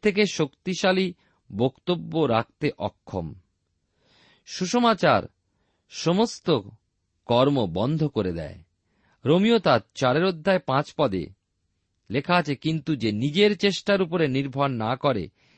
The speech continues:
কেবল ঈশ্বরের উপরে বিশ্বাস করে, ঈশ্বর তার সেই বিশ্বাসের জন্য তাকে নির্দোষ বলে ধরেন, কারণ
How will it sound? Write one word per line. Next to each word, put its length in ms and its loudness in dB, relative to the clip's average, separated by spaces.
কেবল 300 2
ঈশ্বরের 500 2
উপরে 280 2
বিশ্বাস 480 -2
করে, 320 -4
ঈশ্বর 440 0
তার 200 2
সেই 260 -6
বিশ্বাসের 520 -4
জন্য 400 -4
তাকে 400 -2
নির্দোষ 640 -2
বলে 160 -2
ধরেন, 460 -4
কারণ 380 2